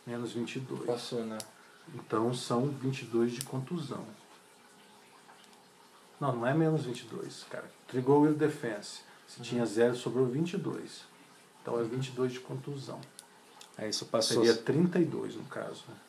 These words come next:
Speaker 1: Vinte e dois.
Speaker 2: É.
Speaker 1: Ou seja, você tá desmaiado. Com
Speaker 3: Ainda tem uns dano le-
Speaker 1: menos quatro.
Speaker 3: É vinte e dois, menos a
Speaker 1: Tá.
Speaker 3: Constituição, que é quatorze. Vai dar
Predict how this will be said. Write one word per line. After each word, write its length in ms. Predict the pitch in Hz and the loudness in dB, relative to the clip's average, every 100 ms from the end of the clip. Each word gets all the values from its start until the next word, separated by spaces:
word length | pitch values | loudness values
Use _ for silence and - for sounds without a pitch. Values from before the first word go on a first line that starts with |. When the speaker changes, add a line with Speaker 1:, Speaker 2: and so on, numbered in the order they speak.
| - | -14
Speaker 1:
Vinte 160 | 113 | -10
e 40 | 127 | -10
dois. 360 | 123 110 117 | -8 -10 -10
Speaker 2:
É. 220 | 113 107 104 - - - - | -12 -12 -14 -18 -20 -20 -14
Speaker 1:
Ou 80 | - | -10
seja, 380 | - 120 113 120 | -6 2 2 2
você 240 | 127 131 131 | -2 -4 -4
tá 220 | - 120 | -2 -2
desmaiado. 580 | 113 113 123 147 113 - - - - - - - - - - - - - - - | -2 -4 -4 -2 -4 -8 -10 -20 -20 -20 -20 -20 -20 -20 -20 -20 -20 -20 -20 -20
Com 880 | - 120 117 117 120 127 131 135 139 | -16 -10 -8 -6 -6 -6 -4 -2 -2
Speaker 3:
Ainda 200 | 120 113 | -2 -2
tem 120 | - 120 | -2 -2
uns 100 | 113 | 0
dano 240 | 120 127 | 0 0
le- 120 | 127 | 0
Speaker 1:
menos 440 | 127 127 131 131 - - | 0 0 0 -2 -6 -10
quatro. 520 | - 101 - - - 131 - - - - - - - - | -8 -6 -6 -12 -18 -18 -20 -20 -20 -20 -20 -20 -20 -16
Speaker 3:
É 80 | 101 | -12
vinte 240 | 101 98 92 | -12 -12 -12
e 40 | |
dois, 460 | - 107 120 120 101 | -6 -4 -2 -2 -4
menos 340 | 107 110 101 | -6 -6 -6
a 40 | 101 | -8
Speaker 1:
Tá. 60 | |
Speaker 3:
Constituição, 840 | 104 123 113 101 - 117 123 135 135 - | -4 -2 -2 -2 -2 -2 -4 -4 -6 -10
que 80 | - | -12
é 20 | |
quatorze. 800 | - 117 - 113 120 131 127 131 135 - - - - - - - | -10 -10 -8 -6 -4 -4 -4 -8 -12 -14 -20 -20 -20 -20 -20 -14
Vai 100 | 98 | -10
dar 460 | 95 98 98 95 92 | -6 -4 -4 -4 -8